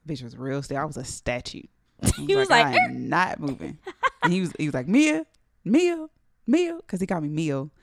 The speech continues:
Speaker 1: which I'm like, "That's, that's not my name."
Speaker 2: <laughs> "That is
Speaker 1: Uh,
Speaker 2: not my name, sir. I'm not
Speaker 1: mm-mm.
Speaker 2: responding."
Speaker 1: Yeah, but he, and he never came upstairs. I'm like, "They don't even know."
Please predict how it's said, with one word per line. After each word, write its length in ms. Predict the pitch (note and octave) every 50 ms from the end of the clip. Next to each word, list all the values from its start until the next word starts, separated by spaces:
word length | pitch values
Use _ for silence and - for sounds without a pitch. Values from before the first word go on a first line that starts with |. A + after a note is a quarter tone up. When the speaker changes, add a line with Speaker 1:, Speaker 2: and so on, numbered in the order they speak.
| _ _ _ _ _ _ _ _ _ _ _ _
Speaker 1:
which 220 | E3 E3+ D3+ - -
I'm 120 | - F3
like, 180 | E3+ D3 B2+ - _ -
"That's, 220 | D3+ D#3 D3 - C3+ -
that's 220 | D3 D#3 C#3+ C3
not 160 | D3 D3 C3 B2+
my 80 | C3 B2
name." 300 | C3+ C3 B2 A#2+ D3 - - - - -
Speaker 2:
<laughs> 240 | G#4 - - - -
"That 320 | - E3 F3 D#3+ - G4+ F#4+
is 80 | - -
Speaker 1:
Uh, 20 |
Speaker 2:
not 120 | D4+ D4 D4
my 80 | D#4
name, 180 | D#4+ E4+ E4+ D#4+
sir. 200 | - - F#4 F4+
I'm 240 | F4+ F4+ F#4 F4+ F4+
not 160 | F4+ F4 F4
Speaker 1:
mm-mm. 20 |
Speaker 2:
responding." 460 | F#4+ F#4 F4 - A4 A4+ B4+ C5 C#5 D5 C#5+
Speaker 1:
Yeah, 280 | E3 E3+ D#3 C#3+ C#3 E3 D#3 - _ -
but 300 | - D3 D3 C#3 B2 - - _
he, 220 | - C#3 C#3 - -
and 120 | B2 D#3
he 120 | C#3 C3
never 200 | C#3+ C#3 C#3+ D#3
came 220 | E3+ G3+ F#3+ F#3 A#3+
upstairs. 420 | A#3 G#3 - C#4 C#4 G#3+ F#3 F#3
I'm 80 | G#3 G#3+
like, 240 | F#3+ E3+ E3 - - _ _ _ _ _ _ _ _ _ _ -
"They 60 | -
don't 80 | - D#2+
even 160 | - F2+ F#2+
know." 220 | A2+ A#2 G#2 -